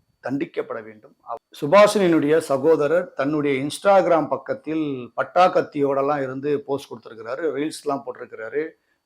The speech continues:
"coming soon", விரைவில் அப்படின்னு சொல்லிட்டு பட்டா கத்தியெல்லாம் காமிச்சு ஒரு ஃபோட்டோஸ்லாம் போட்டிருக்கிறாரு. So, இதையெல்லாம் காவல்துறை வந்து கண்காணித்திருக்க வேண்டும். இன்னைக்கு வந்து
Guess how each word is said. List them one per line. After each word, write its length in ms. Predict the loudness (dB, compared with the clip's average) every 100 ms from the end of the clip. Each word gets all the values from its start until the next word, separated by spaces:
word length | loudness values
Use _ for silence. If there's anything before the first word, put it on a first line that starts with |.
| -4
"coming 340 | 0 2 2 0
soon", 240 | -2 -2 -2
விரைவில் 440 | 0 2 2 0
அப்படின்னு 220 | -2 -4
சொல்லிட்டு 300 | -12 -10 -10
பட்டா 300 | -8 -2 0
கத்தியெல்லாம் 480 | 0 -4 -6 -6 -6 -6
காமிச்சு 680 | -10 -10 -14 -12 -12 -14 -20 _ -20 _ _
ஒரு 180 | -18 -6
ஃபோட்டோஸ்லாம் 520 | -4 -2 -4 -4 -8 -8
போட்டிருக்கிறாரு. 560 | -14 -16 -18 -18 -16 -18 _ _ -20 _
So, 180 | 0 2
இதையெல்லாம் 640 | 6 8 8 8 6 4
காவல்துறை 600 | 6 6 6 4 0 0
வந்து 440 | 0 -4 -4 -4 -4
கண்காணித்திருக்க 680 | -6 -2 -2 -4 -8 -8 -10
வேண்டும். 380 | -10 -10 -12 -14 _ _
இன்னைக்கு 380 | -6 -6 0 0
வந்து 240 | 0 0